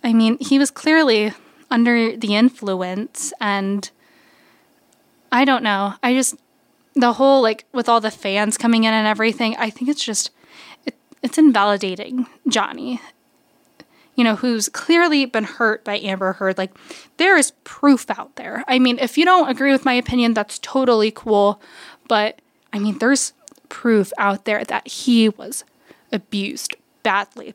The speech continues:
by Amber. So, it just, I don't know. I think TikTok has become very toxic, and especially, like, with all of this, like, I feel like they're really invalidating people, which I don't really think is okay.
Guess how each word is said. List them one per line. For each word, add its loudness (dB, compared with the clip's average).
by -10
Amber. -10
So, 0
it -4
just, -6
I 0
don't 4
know. 0
I 2
think 2
TikTok -6
has -2
become -2
very 0
toxic, -6
and 0
especially, 0
like, 0
with -4
all 2
of -4
this, -2
like, -4
I -2
feel -2
like -2
they're -2
really 0
invalidating -4
people, -4
which -4
I -10
don't -2
really -2
think -12
is -16
okay. -14